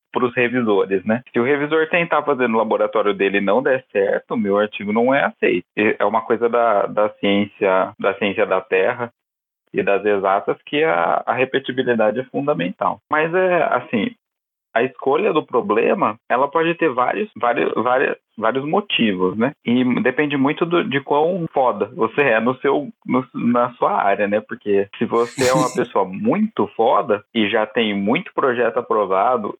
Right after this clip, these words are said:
Speaker 1: e já tem muito trabalho publicado e muitos alunos que você orienta, você consegue escolher coisas sem ter que provar muito que aquilo vale a pena, mas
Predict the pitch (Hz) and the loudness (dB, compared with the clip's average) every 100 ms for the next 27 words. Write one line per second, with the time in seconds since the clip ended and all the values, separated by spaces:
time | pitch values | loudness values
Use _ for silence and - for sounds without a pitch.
0 | - 104 101 98 - 101 98 95 - 110 | -6 -4 0 -2 -2 -2 -2 -2 -2 0
1 | 131 - 151 117 101 117 117 117 98 107 | 0 0 0 2 2 2 0 -2 0 0
2 | - 90 123 120 98 95 117 147 147 131 | 2 2 2 0 -2 0 0 0 -2 0
3 | 113 95 101 139 117 - 101 107 - 110 | 0 0 0 0 -2 -2 -2 -2 0 2
4 | 104 98 98 139 185 127 113 131 156 - | 2 2 2 2 0 -2 -2 0 -2 -2
5 | 320 - 135 120 - 120 101 95 104 - | -4 0 -2 -2 -2 0 2 2 0 -2
6 | 113 104 104 95 - 123 117 117 117 123 | 0 0 0 -2 -2 -2 0 0 -2 0
7 | 123 117 95 107 113 104 107 127 147 - | 0 0 2 2 2 2 0 0 -2 -2
8 | 120 - _ _ - 110 - 117 107 110 | -2 -4 _ _ -4 -2 0 0 0 2
9 | 127 - 98 87 92 90 107 | 0 0 0 2 2 2 0